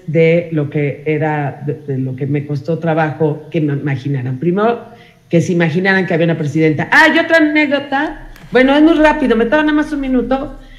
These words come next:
Fíjense, una vez me acuerdo que me dijo uno, "Es como si yo viera,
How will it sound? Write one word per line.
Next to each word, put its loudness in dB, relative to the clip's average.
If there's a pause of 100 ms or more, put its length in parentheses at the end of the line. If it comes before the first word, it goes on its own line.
(300)
Fíjense, 4
una 2
vez 0
me 0
acuerdo 0
que -2
me -4
dijo -2
uno, 0 (640)
"Es 0
como 2
si -2
yo 6
viera, 0